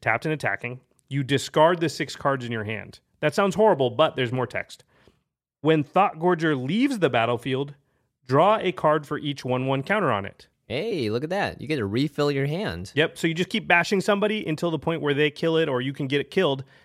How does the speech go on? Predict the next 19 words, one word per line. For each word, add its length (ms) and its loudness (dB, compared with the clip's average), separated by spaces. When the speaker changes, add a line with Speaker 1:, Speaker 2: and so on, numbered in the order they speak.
Speaker 1:
and 160 -2
then 140 2
you 80 -2
just 160 -2
refill 280 -2
your 120 0
hand. 240 0
And 120 -2
then 200 0
what'd 180 -2
you 80 -8
do? 180 -2
You 180 -8
got 200 0
six 180 -8
cards 220 0
in 80 -2
your 120 -4
graveyard 520 0